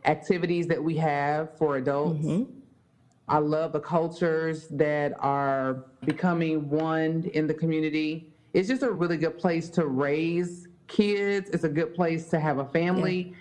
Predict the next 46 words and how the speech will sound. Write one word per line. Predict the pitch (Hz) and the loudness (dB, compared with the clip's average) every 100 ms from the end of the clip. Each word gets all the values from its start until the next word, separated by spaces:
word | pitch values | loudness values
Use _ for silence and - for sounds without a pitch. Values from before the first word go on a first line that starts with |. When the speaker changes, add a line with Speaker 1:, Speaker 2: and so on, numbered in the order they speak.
| - | 0
Speaker 2:
Yeah. | 165 | 0
Speaker 1:
It's | |
a | 170 | 2
great | 165 170 190 | 0 0 0
place | 170 175 | 0 0
to | 160 | 0
be | 139 151 147 147 | 0 -2 0 0
a | 147 | 0
single | - 165 135 127 | 0 0 0 -2
person, | 175 180 190 - 180 | 0 0 0 0 0
Speaker 2:
Mm-hmm. | 175 170 160 160 | 2 2 0 -2
Speaker 1:
an | - | -2
empty | 156 151 139 | -2 -4 0
nester. | 147 175 - 175 180 165 | 0 0 0 2 2 2
Speaker 2:
Mm-hmm. | 165 226 - - - - | 0 -2 -6 -20 -20 -2
Speaker 1:
It's | 180 | 0
a | 202 | 0
great, | 156 165 160 - | 0 0 0 0
it's | 196 | -2
a | 160 | 0
great | 147 151 135 139 | 0 0 -2 -2
city, | - 131 131 | -2 0 -2
great | 120 156 143 | 0 -2 0
metroplex. | 143 143 | -2 0
Speaker 2:
Yeah, | 170 156 147 147 | 0 0 -2 -2
I | 170 170 | 0 2
agree. | 165 165 170 170 160 151 | 0 0 0 0 0 0
I | - 175 | 0 0
was | 170 175 | 0 0
listening | 180 190 170 | 0 0 0
to | 165 208 170 | 0 0 0
an | 156 | 0
interview | - 170 185 165 170 160 156 160 - - - - - | 0 0 0 0 0 0 0 -2 -6 -16 -18 -6 0
with | 170 156 156 - | 0 0 -2 -2
Kev | - 180 175 | 0 0 2
on | 151 | 0
Stage | 156 - 165 151 143 139 - | 0 0 2 2 0 -2 -2
and | 156 156 | 0 0
his | 160 156 | -2 0
wife, | 143 131 135 - | 0 0 -2 0
and | 151 143 143 139 | 0 2 0 0
they | 156 151 | 0 0
were | 139 | 0
in | - 156 | 0 0
the | 147 | 0
Dallas | 151 135 127 | 0 0 0